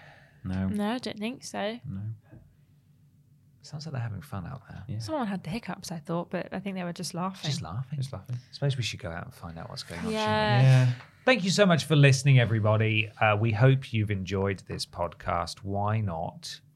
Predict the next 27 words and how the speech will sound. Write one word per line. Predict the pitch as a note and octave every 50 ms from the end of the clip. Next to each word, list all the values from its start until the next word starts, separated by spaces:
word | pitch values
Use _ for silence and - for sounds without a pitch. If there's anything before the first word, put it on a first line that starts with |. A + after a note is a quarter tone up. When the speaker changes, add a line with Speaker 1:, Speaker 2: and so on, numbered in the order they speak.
| _ _ _ _
Speaker 3:
reach | - F#2 F#2 - - -
out | G2+ G#2 G2+ -
to | - - E2
us | E2+ G2 G#2+ - - - _ _ _ _ _ _ _ _
and, | - G#2 G2+ G2 G2+ G#2 G#2 G#2+ G#2+ G#2 G#2+ B2+
uh, | C3 B2+ B2+ C3 C3 C3 C#3
let | D3 E3
us | F3 C#3+ -
know | F#3+
what | G3+ G#3
you | A3+ B3
thought, | A#3+ - B3 F3 - D3+ C#3+
the | C#3
various | C#3 D#3+ D#3+ D#3+ D3+ C3
things | D#3+ E3 D#3+ C#3
that | C#3 D3+
we | E3 F#3
discussed | F3 F3 - - G3+ G#3+ G#3+ - -
today, | A3 G3+ C#3 G2+ F#2+ F2+ F2+ -
and | - B2+
you | B2 B2
can | A#2 C3+
find | C3 D3 E3 D#3 C#3 G2+
us | G#2 G#2 G#2 - _ _ _ -
in | A#2 G#2+
various | A2 A2 A2 G#2+ G#2 G#2+
places. | - G#2 G2 F#2+ - F#2+ -